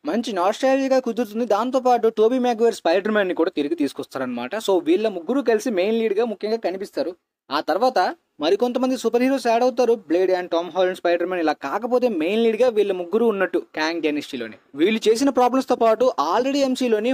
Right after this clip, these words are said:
మల్టీవర్స్ విషయంలోని చాలా దెబ్బలు పడ్డాయి అనమాట. మొన్న మార్వెల్స్ లోని ఆమె ప్యారలల్ యూనివర్స్ కి వెళ్ళింది మోనికా రాంబో, దాంతోపాటు డాక్టర్ స్ట్రేంజ్ Multiverse of Madness పోస్ట్ క్రెడిట్స్ లో కూడా incursions గురించి reference ఉంది కదా.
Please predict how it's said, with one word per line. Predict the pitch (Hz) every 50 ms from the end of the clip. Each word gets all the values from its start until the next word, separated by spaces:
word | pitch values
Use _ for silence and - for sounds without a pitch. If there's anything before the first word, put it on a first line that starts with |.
| 220 180
మల్టీవర్స్ | 175 208 208 262 262 262 214 220 208
విషయంలోని | - - 190 165 160 160 220 - -
చాలా | 208 196 226 233 247 214 202
దెబ్బలు | 180 185 196 - 175
పడ్డాయి | 165 165 175 151 139
అనమాట. | 127 123 117 113 - - _ _ _ _ - 160
మొన్న | 170 175 180 170 170
మార్వెల్స్ | 180 202 220 220 220 - 214 208
లోని | 196 185 175 160 185 196 - - 156
ఆమె | 160 175 175 170 -
ప్యారలల్ | 175 165 175 190 196 202 185
యూనివర్స్ | 190 185 180 175 - 170
కి | 160 160
వెళ్ళింది | 170 170 175 160 147 147
మోనికా | 151 165 170 180 165 156
రాంబో, | 156 147 151 156 160 147 147
దాంతోపాటు | 147 180 196 185 - 180 156 - 151 185 208 _ _ _ _ _ _
డాక్టర్ | - 143 185 208 233 - 247 226 - -
స్ట్రేంజ్ | - 202 202 208 190 156 135 95 - - - 165
Multiverse | 202 196 240 233 220 - 202 196
of | - 185 185
Madness | 175 175 175 165 - - 170
పోస్ట్ | 170 170 - -
క్రెడిట్స్ | 160 147 - - 143
లో | 135 127 156
కూడా | 185 - - - _ _ _ _ _ _ - 170
incursions | 208 233 233 262 240 226 208 190 151 165
గురించి | 165 170 170 170
reference | 160 - 160 160 151 -
ఉంది | 151 143 -
కదా. | 131 131 185